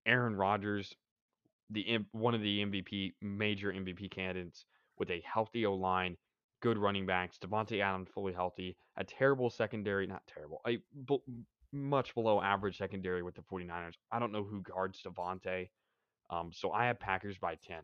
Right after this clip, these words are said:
I don't think it's gonna be a blowout, but I think Packers win this game, uh, by ten points and, uh, go back to the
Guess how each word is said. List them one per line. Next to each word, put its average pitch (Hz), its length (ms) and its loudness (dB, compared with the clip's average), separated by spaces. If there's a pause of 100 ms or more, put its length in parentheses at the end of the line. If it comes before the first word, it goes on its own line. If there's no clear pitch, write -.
I 107 100 0
don't 127 240 2
think 143 140 -2
it's 127 100 -4
gonna 127 140 -2
be 104 340 -2 (340)
a 92 60 -4
blowout, 92 600 0 (420)
but 104 160 0
I 101 140 4
think 107 200 -6
Packers 101 440 0
win 95 140 -2
this 92 140 -4
game, 90 340 -4 (580)
uh, 82 300 0 (340)
by 113 200 4
ten 110 220 -2
points 92 420 -4 (120)
and, 87 380 -8 (260)
uh, 85 280 -4 (300)
go 107 200 6
back 95 360 2
to 95 160 -4
the 90 200 -8